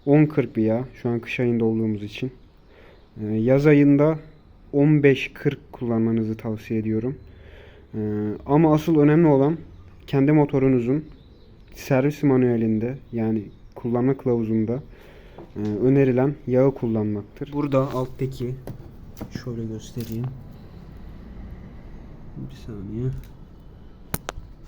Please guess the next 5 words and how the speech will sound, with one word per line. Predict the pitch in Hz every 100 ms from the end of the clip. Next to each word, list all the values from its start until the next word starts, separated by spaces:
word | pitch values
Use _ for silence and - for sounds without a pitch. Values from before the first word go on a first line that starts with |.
| - - - - - - - -
Şuradaki | - 147 135 135 - 156 147 -
yağ | 135 139 143
tapasını | 143 131 131 131 123
açıyoruz. | - 113 113 131
Bunu | 143 160 160